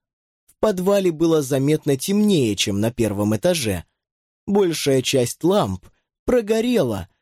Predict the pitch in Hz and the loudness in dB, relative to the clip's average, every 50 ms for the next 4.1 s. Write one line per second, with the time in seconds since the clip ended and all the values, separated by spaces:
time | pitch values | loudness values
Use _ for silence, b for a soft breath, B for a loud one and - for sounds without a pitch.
0 | _ _ _ - 254 247 240 214 208 214 196 170 175 165 - - 165 160 160 - | _ _ _ -2 0 0 2 2 0 -2 0 0 -2 -4 0 0 0 0 0 -2
1 | - 131 127 117 120 107 107 120 123 117 104 123 135 139 147 156 160 180 190 196 | -2 -2 0 0 -2 -2 -2 -2 -2 0 0 2 0 0 0 0 -2 -2 -2 -2
2 | - - 165 127 107 98 92 90 87 - _ _ _ _ _ _ _ _ _ - | -2 -2 -2 -2 -2 -2 -4 -6 -8 -10 _ _ _ _ _ _ _ _ _ -6
3 | - - 247 233 196 208 - - 185 170 - - - 202 202 208 233 247 226 160 | -4 0 0 2 2 0 0 0 -2 -2 -2 -4 -2 0 0 2 2 2 2 0
4 | 110 85 | 0 -4